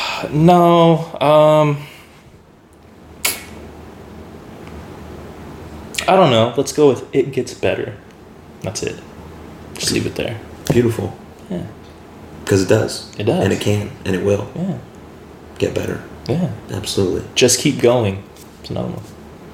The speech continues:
Speaker 2: Both of those.
Speaker 1: Yeah.
Speaker 2: I'd love to see both of those on a billboard.
Speaker 1: One on one side, one on the other.
Speaker 2: Yeah.
Speaker 1: Yeah.
Speaker 2: With You Are Loved ten miles down the road.
Speaker 1: No, just make it a, a tri.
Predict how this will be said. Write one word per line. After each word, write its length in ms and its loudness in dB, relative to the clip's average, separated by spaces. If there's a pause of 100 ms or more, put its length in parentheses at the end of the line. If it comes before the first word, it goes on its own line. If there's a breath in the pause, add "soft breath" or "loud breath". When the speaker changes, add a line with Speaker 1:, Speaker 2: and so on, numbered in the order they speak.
(140)
Speaker 2:
Both 220 6
of 80 -4
those. 420 -8
Speaker 1:
Yeah. 140 -2
Speaker 2:
I'd 80 4
love 240 4
to 80 0
see 180 2
both 200 6
of 60 -8
those 180 4
on 100 -4
a 40 -8
billboard. 420 -8 (260)
Speaker 1:
One 160 6
on 100 4
one 160 0
side, 260 2
one 140 -6
on 80 -6
the 160 -4
other. 100 -4
Speaker 2:
Yeah. 280 -2 (200)
Speaker 1:
Yeah. 280 -8
Speaker 2:
With 160 -2
You 160 8
Are 100 6
Loved 340 4
ten 180 0
miles 220 0
down 200 0
the 80 0
road. 260 2 (840)
Speaker 1:
No, 180 4
just 160 0
make 140 4
it 60 8
a, 200 6
a 40 2
tri. 600 4